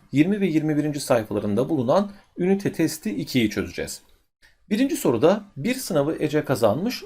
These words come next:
Oya kazanamamıştır. Öyleyse Ece kazanmışsa Ece'nin doğruluk değeri bir, Oya kazanamamışsa doğruluk değeri sıfır. Bu sınavla ilgili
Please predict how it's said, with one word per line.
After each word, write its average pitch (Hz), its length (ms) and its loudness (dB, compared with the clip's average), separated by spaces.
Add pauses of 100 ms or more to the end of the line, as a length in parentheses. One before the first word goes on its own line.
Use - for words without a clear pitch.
Oya 185 300 4
kazanamamıştır. 107 840 0 (300)
Öyleyse 127 480 4
Ece 135 180 2
kazanmışsa 113 800 2
Ece'nin 101 420 0
doğruluk 123 420 2
değeri 95 320 0
bir, 185 320 0 (260)
Oya 156 240 6
kazanamamışsa 123 880 2
doğruluk 113 380 2
değeri 175 260 -2
sıfır. - 480 -6 (360)
Bu 226 80 0
sınavla 120 420 4
ilgili 156 380 0